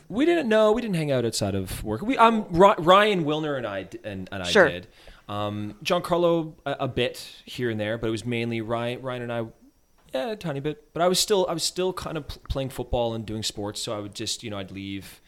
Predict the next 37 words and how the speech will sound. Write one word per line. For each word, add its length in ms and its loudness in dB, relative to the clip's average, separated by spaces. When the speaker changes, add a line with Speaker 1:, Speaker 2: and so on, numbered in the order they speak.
Speaker 1:
um, 540 -6
I'd 140 -6
leave 200 -4
work 280 -4
and, 320 -6
and 160 -6
go 80 -6
to 80 -6
practice 500 -2
or 60 -10
go 100 -10
to 100 -10
a 40 -8
soccer 320 -8
game 220 -10
that 140 -14
night 220 -14
or 60 -16
whatever, 300 -16
'cause 180 -8
we 60 -2
shot 300 -2
during 180 -12
the 60 -12
day. 300 -10
Um, 540 4
and 180 0
it 40 4
was 100 4
a, 60 8
it 60 4
was 120 4
a 60 4
really 240 4
fun 200 0
schedule 380 2
because 280 -4